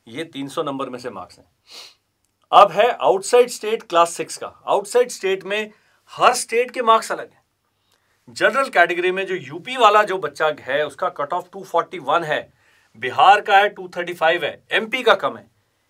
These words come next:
एक स्टेट से केवल पच्चीस परसेंट ही इस वैकेंसी के अप्लाई कर सकते हैं, तो एक या दो ही लोग जाएंगे एक स्टेट से। और राजस्थान का जो कट ऑफ गया है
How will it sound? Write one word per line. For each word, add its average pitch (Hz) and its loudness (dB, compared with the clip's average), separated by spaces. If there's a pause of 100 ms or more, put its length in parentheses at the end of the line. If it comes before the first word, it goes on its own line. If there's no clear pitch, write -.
(160)
एक 247 8
स्टेट 170 -6
से 185 -4 (600)
केवल 180 -4
पच्चीस 214 -6
परसेंट 170 -4
ही 190 -10
इस 160 -12
वैकेंसी 143 -10
के 156 -8
अप्लाई 123 -6
कर 120 -8
सकते 123 -14
हैं, 156 -8
तो 175 -12
एक 160 -12
या 180 -4
दो 139 -10
ही 170 -4
लोग 160 0
जाएंगे 117 -10
एक 123 -10
स्टेट 95 -20
से। - -20 (840)
और 123 -2
राजस्थान 143 -2
का 185 -4
जो 180 -8
कट 151 -6
ऑफ 165 -2
गया 139 -2
है 202 -4